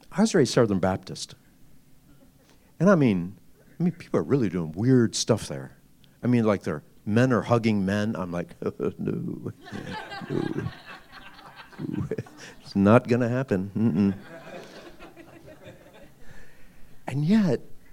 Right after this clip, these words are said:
they seemed happy. And so I was sort of going, "Hmm,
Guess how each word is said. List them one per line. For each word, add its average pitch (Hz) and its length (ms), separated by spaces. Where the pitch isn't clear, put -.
they 135 100
seemed 185 300
happy. - 460
And 151 200
so 196 120
I 170 80
was 156 120
sort 294 180
of 269 80
going, 165 300
"Hmm, 302 80